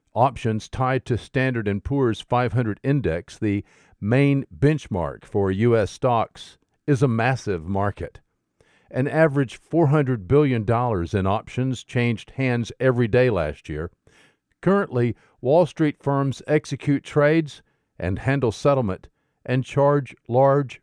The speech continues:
fees for their services, which take one to two days. Time and money. In July, Emmanuel Go,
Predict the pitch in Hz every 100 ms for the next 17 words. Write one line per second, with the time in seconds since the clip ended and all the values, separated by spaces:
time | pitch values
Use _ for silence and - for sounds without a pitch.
0 | _ 165 165 104 69 - - 107 107 -
1 | 151 123 - 98 90 143 - - 147 -
2 | _ _ _ 117 139 151 147 - 123 -
3 | 143 123 117 80 76 - _ _ _ _
4 | _ _ _ - 131 117 71 53 _ _
5 | _ _ - 120 123 104 95 110 110 90
6 | 64 - _ _ _ _ _ _ _ _
7 | _ - 160 143 156 147 170 123 110 131
8 | 135 131 147 170 151 127 101 139 98 80